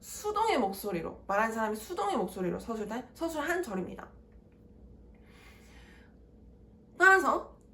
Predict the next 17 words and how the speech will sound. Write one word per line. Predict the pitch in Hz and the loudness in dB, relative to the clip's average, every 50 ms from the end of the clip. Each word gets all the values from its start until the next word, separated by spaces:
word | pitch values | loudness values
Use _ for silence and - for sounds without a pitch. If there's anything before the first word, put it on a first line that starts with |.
| - - | -20 -16
주체와 | - - 311 277 - - - 339 311 254 240 262 311 415 427 - | -12 -10 -10 -10 -8 0 2 6 6 8 6 6 4 2 -2 -6
간접적인 | - - 226 233 240 320 - - - 254 262 254 254 262 254 247 | -4 -4 -2 -2 -2 -2 -4 -2 0 2 2 2 2 0 -4 -4
객체 | 240 240 208 190 - 247 | -4 -6 -8 -6 -8 -8
사이에 | 240 - - - 427 466 440 311 | -10 -6 -4 -2 0 2 2 2
놓여 | 226 190 175 160 180 | 2 0 2 2 2
있으므로 | 185 190 - - 190 214 294 320 262 - - - - - - - | 0 0 -4 -8 -4 -2 0 0 0 -2 -6 -10 -16 -20 -20 -20
주체로부터 | - - - 339 330 - - 427 427 381 285 - - - - 247 247 233 233 226 220 226 226 - | -14 -6 -6 -4 -2 0 2 4 4 4 2 0 -4 -4 -2 2 4 4 6 6 6 4 2 -2
받는 | - 240 208 196 196 196 196 190 190 196 196 202 208 | -6 -8 -6 -6 -6 -4 -2 0 0 0 -2 -4 -6
타동사의 | 202 - 349 - 339 359 330 277 220 214 214 | -4 -6 -4 -2 -2 -2 -2 -2 -4 -4 -6
뜻은 | 208 202 196 208 233 294 339 359 - | -8 -6 -6 -6 -4 -4 -6 -8 -10
from을 | - - 359 381 - - - - - - - - - - - - - - 247 254 247 | -4 0 0 0 0 -2 -6 -12 -18 -20 -20 -20 -20 -20 -20 -14 -4 -2 -2 -2 -2
통해서 | - 262 240 233 233 - | -2 -4 -4 -4 -6 -6
밝힙니다. | 180 190 190 - 202 202 196 202 - - | -8 -8 -8 -10 -12 -12 -12 -12 -14 -8
From | - 294 285 277 285 285 269 - | -4 -2 -2 0 0 0 0 0
the | 208 202 - | -4 -6 -4
principal. | - 254 254 - - - 214 262 302 - - - - - - - - - - | -6 -6 -6 -6 -4 -2 0 0 0 -2 -4 -10 -18 -20 -20 -20 -20 -20 -14
그리고 | - - 330 339 - - 269 302 370 - - | -4 0 0 0 2 2 0 0 0 0 -2